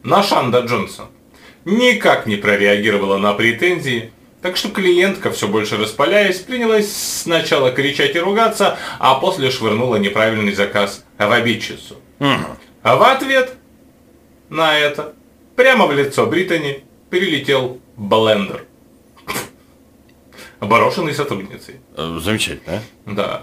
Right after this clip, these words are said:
Speaker 1: Посетительница не только упала,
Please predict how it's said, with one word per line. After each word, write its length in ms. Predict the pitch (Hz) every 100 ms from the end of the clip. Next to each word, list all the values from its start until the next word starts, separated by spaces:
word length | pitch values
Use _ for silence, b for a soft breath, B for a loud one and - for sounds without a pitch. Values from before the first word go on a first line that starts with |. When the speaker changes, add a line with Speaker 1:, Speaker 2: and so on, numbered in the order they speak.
| -
Speaker 1:
Посетительница 960 | 185 202 202 220 196 185 170 170 160 147
не 180 | 143 123
только 420 | 131 180 - 226
упала, 640 | 208 208 208 190 185 180